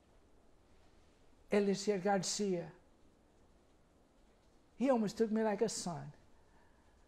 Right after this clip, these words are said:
Guided me, encouraged me, gave me great counsel in the middle of my crisis. He didn't know I was dying. He didn't know I was going through some crazy things.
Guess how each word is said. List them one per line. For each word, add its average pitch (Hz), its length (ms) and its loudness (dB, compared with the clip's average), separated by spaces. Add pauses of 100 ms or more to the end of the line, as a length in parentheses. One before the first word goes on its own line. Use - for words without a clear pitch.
(1400)
Guided 185 440 0
me, 170 300 -6 (300)
encouraged 190 680 -2
me, 190 200 -4 (340)
gave 220 140 6
me 226 100 2 (100)
great 254 340 10
counsel 175 520 -8 (440)
in 220 140 4
the 220 80 6
middle 247 360 6
of 220 60 2
my 214 220 2
crisis. 185 580 -4 (340)
He 294 140 6
didn't 214 240 6
know 214 340 4
I 208 60 -4
was 220 220 -4
dying. 160 400 -4 (160)
He 269 140 4
didn't 240 140 4
know 220 60 4
I 220 100 6
was 220 120 2
going 214 200 0
through 208 140 -8
some 190 220 -6
crazy 202 460 -4
things. 170 360 -10